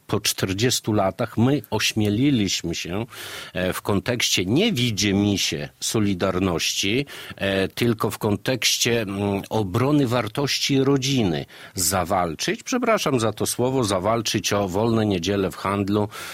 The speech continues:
e, w którym pracuje przecież du-, dosyć duża grupa przeważnie młodych pań, matek, by mogły sobie w niedzielę, tak jak wielu z nas, skorzystać z tego dobrodziejstwa i być,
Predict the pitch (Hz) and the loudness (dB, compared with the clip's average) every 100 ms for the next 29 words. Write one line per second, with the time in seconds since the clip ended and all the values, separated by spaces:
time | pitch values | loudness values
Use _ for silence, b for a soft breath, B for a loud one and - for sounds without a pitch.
0 | B 90 - - 113 104 101 92 - 101 | B -6 -4 0 2 2 0 -2 0 0
1 | 101 95 - 90 - 76 78 113 120 110 | 2 0 0 -2 -2 -6 -2 2 2 0
2 | 87 110 - 101 90 104 95 82 95 107 | 0 0 0 -2 0 0 0 0 0 0
3 | - 98 - - 90 95 127 110 104 98 | 0 -4 -2 -4 -2 0 0 2 0 2
4 | 98 87 82 - - 85 95 95 B B | 0 -2 -6 -8 -4 -2 -2 -4 B B
5 | B 78 90 90 - 117 131 - - - | B 0 2 0 -2 -2 -2 -6 -18 -12
6 | 147 226 247 254 269 285 302 269 190 127 | -6 -2 -2 -2 2 4 4 4 2 2
7 | 104 - 113 104 107 90 92 92 95 80 | 2 2 0 2 0 0 -2 2 2 2
8 | 90 104 101 101 - B B 113 - 90 | 0 2 2 0 -4 B B -4 -2 -2
9 | 87 101 87 73 80 95 104 - - - | 2 2 0 -2 -2 0 0 -2 -6 -2
10 | 107 95 95 - 95 - 98 95 87 82 | -2 0 -4 -4 -4 -2 -2 -2 -2 -2
11 | 85 78 87 85 - 87 80 73 90 - | -2 -2 -2 -4 -4 -4 -4 -4 -2 -4